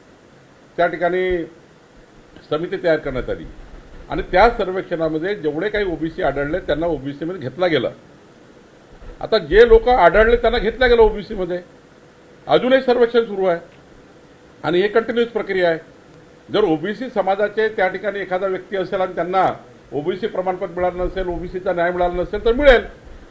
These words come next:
त्याच्याकरता सर्वेक्षण होईल. पण सरसकट, सरसकट हा जो शब्द आहे, या शब्दाला सर्वच, अ, त्या ठिकाणी, अ, आमच्या भूमिकेचा त्या ठिकाणी विरोध आहे. खऱ्या अर्थाने सरसकट होऊ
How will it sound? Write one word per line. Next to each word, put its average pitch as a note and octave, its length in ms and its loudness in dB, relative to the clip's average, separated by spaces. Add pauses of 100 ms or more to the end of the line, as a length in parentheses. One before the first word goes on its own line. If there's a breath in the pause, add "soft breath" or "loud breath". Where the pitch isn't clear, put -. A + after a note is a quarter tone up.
त्याच्याकरता G#3+ 460 0
सर्वेक्षण A#3 460 2
होईल. F#3+ 260 2 (540)
पण B3 260 4
सरसकट, A3+ 680 2 (920)
सरसकट A#3 440 0
हा A#3+ 80 6
जो A#3 180 -4
शब्द E3+ 200 -4
आहे, C3 420 2 (460)
या F#3+ 220 6 (100)
शब्दाला F#3+ 400 2
सर्वच, G#3+ 580 -4
अ, E3 120 -2
त्या E3+ 200 0
ठिकाणी, E3+ 500 -4 (360)
अ, C#3+ 80 -10 (520)
आमच्या F3+ 600 4 (440)
भूमिकेचा F3+ 500 -4
त्या E3+ 160 0
ठिकाणी F3 600 -4 (120)
विरोध D#3+ 340 -2
आहे. F#3+ 240 2 (560)
खऱ्या E3 180 2
अर्थाने F#3 260 -2
सरसकट F3+ 440 -4
होऊ E3 200 -6